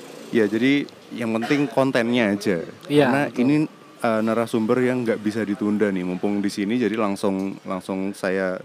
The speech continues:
Speaker 1: datengin. Karena ini keren banget, eh, salah satu pembicara yang udah lama banget pengen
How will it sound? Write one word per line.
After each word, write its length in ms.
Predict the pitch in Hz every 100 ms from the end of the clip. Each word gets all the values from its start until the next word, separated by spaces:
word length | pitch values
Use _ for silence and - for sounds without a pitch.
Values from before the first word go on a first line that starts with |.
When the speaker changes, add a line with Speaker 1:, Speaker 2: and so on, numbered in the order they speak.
| -
Speaker 1:
datengin. 640 | - 95 95 92 92 127 165 - - - - - - - - -
Karena 340 | - 127 143
ini 160 | 143 143 - -
keren 240 | 120 113 104
banget, 300 | 123 101 - - - - - 98
eh, 460 | 95 92 95 92 - - -
salah 240 | 113 104
satu 320 | 110 104 - 107
pembicara 400 | - 101 110 107
yang 300 | 107 101 104 -
udah 220 | 117 110 104
lama 400 | 101 104 104 101
banget 280 | - 101 104 -
pengen 340 | 101 104 107